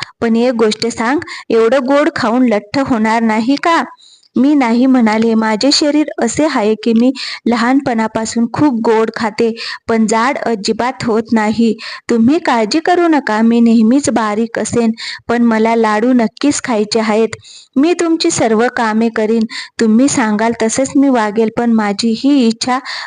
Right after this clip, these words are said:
पूर्ण कराल ना? माझे पती म्हणाले की, "ठीक आहे बाबा, तुझी इच्छा पूर्ण नाही करायची तर कोणाची करायची? मी जेव्हा शहरात जाईल तेव्हा, तेव्हा मी तुझ्यासाठी काहीतरी गोड नक्की आणत जाईन." मला तर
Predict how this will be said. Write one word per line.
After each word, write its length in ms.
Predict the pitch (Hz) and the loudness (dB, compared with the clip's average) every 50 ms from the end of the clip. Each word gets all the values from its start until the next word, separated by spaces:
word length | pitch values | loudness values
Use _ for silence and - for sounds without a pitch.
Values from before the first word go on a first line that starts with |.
| - - | -10 -4
पूर्ण 320 | - 240 220 220 233 269 302 | -2 0 2 2 2 0 0
कराल 380 | 294 311 254 220 214 208 214 | 0 0 0 0 0 0 0
ना? 180 | 233 269 294 311 285 - - - - - - _ - | 2 2 0 0 -2 -4 -10 -20 -20 -20 -18 _ -2
माझे 320 | 220 233 220 220 214 285 | -2 -2 -2 -2 -2 -2
पती 280 | 277 277 330 330 330 330 | -2 -2 -2 -2 0 0
म्हणाले 400 | 320 311 277 233 226 214 208 226 | 0 0 0 0 0 0 0 0
की, 120 | 226 - 277 | 0 -2 -4
"ठीक 380 | 269 - 392 403 403 403 - | -2 2 2 2 2 0 0
आहे 220 | 339 302 285 285 285 285 285 - - _ - | -2 0 0 0 0 -2 -6 -14 -12 _ -2
बाबा, 440 | 226 233 220 220 196 226 226 226 226 226 - - - _ - | 0 0 0 0 0 0 0 -2 -2 -4 -10 -16 -14 _ -2
तुझी 240 | 233 220 196 - 262 | -2 0 2 2 0
इच्छा 360 | - - 226 226 226 - 240 226 | 0 0 -2 -2 -2 -2 -4 -2
पूर्ण 380 | 233 - 226 226 214 226 240 240 | -2 0 -2 0 2 2 2 2
नाही 220 | 220 208 220 240 254 - | 2 2 2 2 0 0
करायची 400 | - 233 220 214 208 208 - 240 226 | -2 -2 0 0 -2 0 -2 -2 -2
तर 100 | - 269 | -2 -2
कोणाची 520 | 285 277 285 254 233 220 220 220 - - 320 | -2 0 0 0 0 0 -2 -2 -2 -4 -4
करायची? 560 | - 359 330 285 240 220 220 226 240 226 226 226 - - - - - - - | 0 0 0 2 2 0 0 0 0 0 0 0 -4 -12 -16 -16 -8 -2 0
मी 140 | 247 285 311 262 | 2 2 2 2
जेव्हा 280 | 294 277 240 240 254 294 | 2 0 2 2 2 0
शहरात 380 | - - 269 233 220 214 262 302 247 226 | 0 0 0 0 2 2 0 0 0 0
जाईल 260 | 262 220 220 226 220 226 | 0 2 2 0 0 0
तेव्हा, 260 | 240 214 208 208 214 - - - 208 _ - | 0 0 0 0 -2 -4 -6 -10 -10 _ -2
तेव्हा 260 | 233 226 220 226 247 | -2 0 2 2 2
मी 160 | 262 269 294 | 2 2 2
तुझ्यासाठी 580 | 294 - 262 202 - 220 226 - 220 214 - 254 | 2 0 -2 0 0 -2 0 -2 -2 -2 -2 -4
काहीतरी 500 | 240 - 233 220 220 220 - 214 220 240 220 208 | -4 -2 -2 -2 -2 -2 -2 -2 -2 -2 -2 -2
गोड 240 | - 226 240 269 294 | 0 0 2 2 2
नक्की 380 | 285 254 220 214 _ - - 247 - - | 2 0 0 0 _ -2 -4 -2 -2 -2
आणत 340 | 226 220 214 220 220 202 208 | -6 -4 -2 -2 -4 -4 -4
जाईन." 320 | - 220 214 214 226 226 226 - - - - - - - - | -4 -2 0 0 0 0 -2 -4 -12 -18 -18 -18 -18 -10 -2
मला 280 | - 233 233 233 254 285 - - | 0 0 2 2 0 0 0 0
तर 100 | 349 | 0